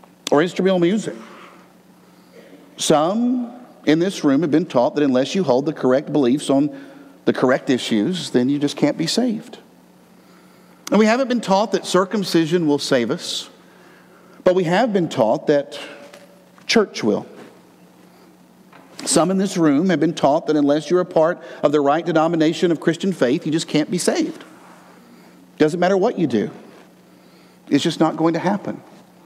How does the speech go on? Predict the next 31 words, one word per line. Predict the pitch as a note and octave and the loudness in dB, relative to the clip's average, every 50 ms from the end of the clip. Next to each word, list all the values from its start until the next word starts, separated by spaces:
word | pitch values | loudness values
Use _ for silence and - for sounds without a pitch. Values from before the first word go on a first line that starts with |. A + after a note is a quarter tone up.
| - - - - - - | -20 -20 -20 -20 -4 0
Doesn't | - D#3 D3+ D3+ | 0 0 2 2
matter | D#3 D#3+ | 2 2
how | D#3 D3+ | 2 0
much | E3 E3+ E3 | 0 0 0
you | F3 | 2
love | D#3+ D#3+ D#3+ | 2 2 2
the | E3+ | 2
Lord. | E3 D#3+ D#3+ F3 A3+ - | 0 2 2 2 2 0
Doesn't | D3 C#3 D3 C#3+ | 0 0 0 2
matter | C#3 C#3+ D3 D3+ D3+ C#3+ - - - - | 2 4 4 2 0 -2 -6 -10 -12 -4
how | - D3+ D#3 D#3 D#3 | 0 0 0 2 0
obedient | D3 D3+ C3+ A2 C3 C3 C#3+ D3+ D#3+ C#3+ | -2 -2 0 0 0 2 2 2 2 2
you | D3 D#3 D3 C#3+ | 2 2 4 4
are | C#3+ D3 | 2 2
in | D3+ C#3 | 2 2
other | C#3+ D3 D3+ | 0 2 2
areas. | C3 C3+ C3+ D#3 F#3+ A3 - | 2 2 2 2 0 0 -2
If | F3 | 0
you're | D3 | 0
not | C3 C3+ D3+ | 2 2 0
a | D#3 | 0
part | - - C#3+ D#3+ | 0 0 2 2
of | |
the | D3+ C#3 | 2 2
right | C3+ C#3 D#3 D#3 | 2 2 0 -2
church, | - - C3 C#3+ - - | -2 0 0 0 0 0
you | C3+ | -2
just | B2 B2+ B2+ | -2 -2 -2
cannot | - - C#3 C3+ C3 B2+ - | -2 0 0 0 0 -2 -4
be | D3 | -6
saved. | B2+ - - G#3+ A3 F#3+ D3+ C#3 C#3 C3 - | -4 -2 0 0 2 2 0 0 -2 -4 -8